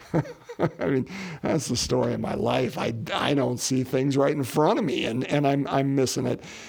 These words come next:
And so again, I love the fact, my friends, that you and I can see ourselves in the cluelessness. And, and really,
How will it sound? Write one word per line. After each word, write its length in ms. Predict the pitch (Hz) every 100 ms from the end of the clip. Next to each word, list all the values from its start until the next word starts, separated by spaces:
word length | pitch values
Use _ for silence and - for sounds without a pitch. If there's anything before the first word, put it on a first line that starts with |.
| -
And 140 | 160
so 180 | 143 160
again, 300 | 151 151 170
I 100 | 151
love 400 | 139 165 185 170
the 80 | 160
fact, 380 | - 127 117 -
my 120 | 120
friends, 340 | 123 120 120
that 100 | 120
you 200 | 143 156
and 100 | 143
I 100 | 127
can 180 | 123 123
see 240 | 107 143 123
ourselves 500 | 120 131 120 127 123
in 240 | 113 131
the 100 | 123
cluelessness. 1080 | - - 160 165 180 156 - - 147 143 139
And, 220 | - 170
and 240 | 196 196 196
really, 380 | 226 175 135